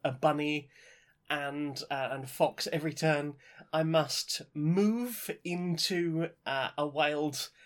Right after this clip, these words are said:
uh, or a bunny clearing every turn. I must battle in a wild every turn,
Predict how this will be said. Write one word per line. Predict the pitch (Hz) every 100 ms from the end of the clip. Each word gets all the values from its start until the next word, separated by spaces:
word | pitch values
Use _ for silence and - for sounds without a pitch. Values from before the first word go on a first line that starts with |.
| - -
uh, | 143 139 -
or | 160 156
a | 143
bunny | 131 156 160
clearing | 160 165 165 165 160
every | 160 160
turn. | 160 175 170 165 160 - - -
I | 165
must | 180 165 - 131
battle | 196 170 - 180 165 -
in | 156 151 147 143 135 _
a | 151
wild | 151 147 156 143 147 156
every | 156 139 156
turn, | 165 151 151